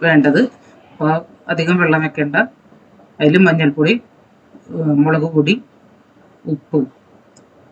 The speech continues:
ഈ മൂന്നും ചേർത്ത് അത്യാവശ്യം നല്ല രീതിയിൽ അതിനൊന്ന് വേവിച്ചെടുക്കണം. നമുക്ക് അരയ്ക്കാനുള്ളതാണ്. അപ്പോൾ നല്ലോണം വെന്ത് കിട്ടിയിട്ട് പിന്നെ അതിൻ്റെ നടുക്കിലുള്ള ഞരമ്പ്, ആ,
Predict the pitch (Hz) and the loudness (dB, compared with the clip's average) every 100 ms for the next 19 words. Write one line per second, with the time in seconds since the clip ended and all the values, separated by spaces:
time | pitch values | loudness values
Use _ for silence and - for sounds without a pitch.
0 | _ 165 180 170 160 185 170 147 - 220 | _ -2 2 2 2 2 2 0 -2 -4
1 | 262 _ _ _ _ _ _ _ _ _ | -4 _ _ _ _ _ _ _ _ _
2 | _ _ _ - - 151 165 160 190 170 | _ _ _ -20 -14 -2 2 2 2 0
3 | 170 170 156 160 160 156 165 185 165 147 | 0 -2 0 0 2 2 0 0 0 0
4 | 156 131 123 107 - _ _ _ _ _ | -2 -2 -6 -12 -16 _ _ _ _ _
5 | _ _ _ _ _ 165 156 185 165 151 | _ _ _ _ _ -2 -2 -2 -4 -2
6 | 180 180 175 160 156 139 - _ _ _ | 0 2 0 0 0 -2 -6 _ _ _
7 | - _ _ _ _ _ _ _ - 139 | -20 _ _ _ _ _ _ _ -14 -8
8 | 160 190 - _ 165 156 156 170 180 - | -6 -6 -10 _ 0 2 2 2 -4 -8
9 | 165 165 156 175 - 156 151 190 233 _ | -4 -2 0 0 0 0 0 -2 -4 _
10 | _ _ _ _ 165 160 165 156 175 185 | _ _ _ _ -4 0 2 2 2 2
11 | 156 147 160 156 165 160 151 147 160 - | 0 -2 0 0 2 2 2 2 2 0
12 | 156 | -2